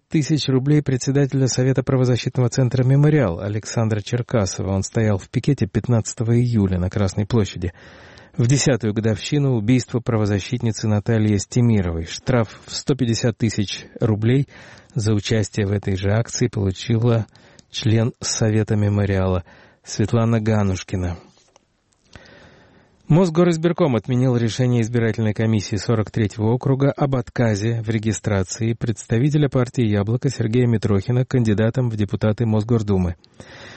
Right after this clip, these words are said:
Такое решение было единогласно принято на заседании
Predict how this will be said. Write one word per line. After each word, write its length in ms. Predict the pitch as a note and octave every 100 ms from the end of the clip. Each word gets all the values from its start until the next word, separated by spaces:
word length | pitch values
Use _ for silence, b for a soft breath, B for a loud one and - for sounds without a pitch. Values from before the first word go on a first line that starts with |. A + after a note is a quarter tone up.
| B
Такое 260 | B B2+ D3+
решение 400 | C3+ - F3 E3
было 180 | D3 D3+
единогласно 680 | C#3+ C3+ A#2+ B2 A#2 - G#2
принято 440 | A#2+ C3 C3+ C3
на 120 | A2+
заседании 1120 | G#2+ G#2 - A2 A2 G#2 G2+ G2 F#2+ G2+ -